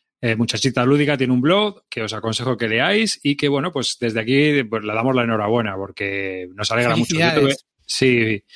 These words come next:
Speaker 1: yo tuve la suerte de conocerla en Cuarto de Juegos, que estaba allí con, con su pareja y, pues nada, enhorabuena a los dos y que, como dicen en mi pueblo, que se te críe,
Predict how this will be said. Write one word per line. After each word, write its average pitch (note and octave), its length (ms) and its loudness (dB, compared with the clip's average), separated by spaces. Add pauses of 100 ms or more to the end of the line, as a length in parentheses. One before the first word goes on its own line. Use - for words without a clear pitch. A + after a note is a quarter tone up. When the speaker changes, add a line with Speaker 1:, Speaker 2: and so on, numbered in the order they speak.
(300)
Speaker 1:
yo C3 120 2
tuve E3 180 4
la D#3 140 2
suerte D#3+ 240 0
de D3+ 160 2
conocerla C#3+ 560 -2
en C3 80 0
Cuarto B2+ 260 -2
de A#2 80 -2
Juegos, F#3+ 340 0
que - 80 -14
estaba A2+ 220 -2
allí A2+ 160 0
con, A2 300 -2
con A2+ 100 0
su A2 160 0
pareja F#3 640 0
y, A2+ 260 0
pues G2 200 -14
nada, G2 180 -8
enhorabuena G2+ 400 0
a - 20 4
los A2 160 0
dos F#3+ 320 0 (560)
y A#2+ 160 -2
que, G2+ 480 -2
como A#2+ 180 2
dicen C#3 260 2
en C3 80 4
mi A#2+ 100 4
pueblo, D#3 320 0
que C3+ 80 0
se B2 120 0
te A#2 120 -2
críe, A2+ 340 -2